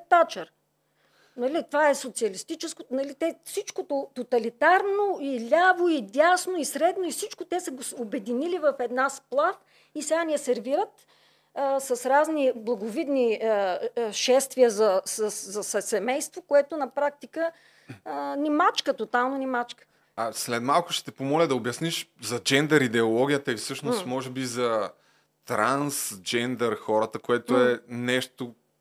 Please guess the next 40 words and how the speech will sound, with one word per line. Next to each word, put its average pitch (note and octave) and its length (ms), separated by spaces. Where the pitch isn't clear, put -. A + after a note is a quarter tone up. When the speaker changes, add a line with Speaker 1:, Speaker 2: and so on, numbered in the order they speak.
Speaker 2:
много, C#3 500
според A#2+ 380
мен, A2 440
непопулярно, G#2+ 680
не A2 120
че - 160
аз G2 160
много F#2+ 160
съм F#2+ 200
наясно. F2+ 480
Speaker 1:
М. A3+ 180
Speaker 2:
Имам B2 320
вече A#2+ 340
някакво B2 400
образование, A2+ 720
но D3 120
според C3 320
мен D3+ 180
дори D3+ 180
е D#3+ 80
важно D3+ 460
да D3+ 220
се - 160
обясни C3 360
какъв C3+ 300
е C3+ 40
проблема, B2+ 480
но C#3+ 120
първо D#3 220
да C#3 60
Speaker 1:
С A2 40
Speaker 2:
завършим C3 340
за - 60
Speaker 1:
удоволствие. - 300
Speaker 2:
филма, D3 140
тъй C#3 160
като C#3 180
нищо C#3 280
не A#2 80
казахме. G#2 540